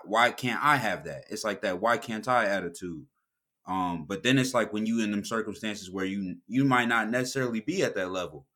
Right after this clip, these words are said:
but you want those same kind of things, or you want, you know, the, the end result, but you don't wanna put in the work, or you're not necessarily putting in the work ethic of somebody of that caliber to have them things.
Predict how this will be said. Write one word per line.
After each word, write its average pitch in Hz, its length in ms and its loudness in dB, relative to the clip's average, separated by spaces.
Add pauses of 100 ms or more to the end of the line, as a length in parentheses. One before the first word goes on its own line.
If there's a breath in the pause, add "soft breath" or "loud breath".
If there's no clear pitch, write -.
(240)
but 104 240 -2
you 117 400 2
want - 320 4
those 104 280 0
same 101 240 -2
kind 95 240 -4
of 87 100 -12
things, 92 340 -6
or 87 60 -2
you 123 220 0
want, 151 300 -2 (340)
you 104 140 -4
know, 101 220 0
the, 95 180 -2 (120)
the 101 220 -6
end 113 180 0
result, 101 340 -2
but - 180 -10
you 127 100 -2
don't 110 300 -2
wanna 107 180 -4
put 107 200 -10
in 104 120 -6
the 85 80 -8
work, 120 340 -2
or 95 80 -10
you're 110 120 -4
not 107 260 0
necessarily 101 420 -8
putting 101 360 -8
in 107 280 -6 (380)
the 90 100 -6
work 120 280 0
ethic 107 420 -2 (280)
of 107 180 0
somebody 113 460 0
of 104 100 0
that 104 220 -2
caliber 113 380 -2
to 104 180 -8
have 123 320 0
them 104 180 -6
things. 87 480 -8